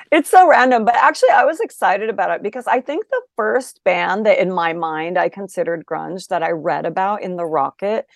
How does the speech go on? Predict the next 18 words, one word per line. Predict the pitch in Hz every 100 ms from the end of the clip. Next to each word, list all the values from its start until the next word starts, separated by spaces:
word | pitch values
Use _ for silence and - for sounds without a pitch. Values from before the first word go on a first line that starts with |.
| _ _
was | - 240 220
Metal | 220 214 240
Church. | - 196 240 - - - _ _ _ -
And | 220 220 202 196 190
even | 262 294 277
though | 220 196
I | 196
know | 190 175
they're | 170 170
called | - 196 165
<laughs> |
Metal | 202 226 233 214
Church, | - 226 185 - _ - -
I | 247
felt | 269 - 285 320
like | 330 302
that | 214 208 -
was | 208 196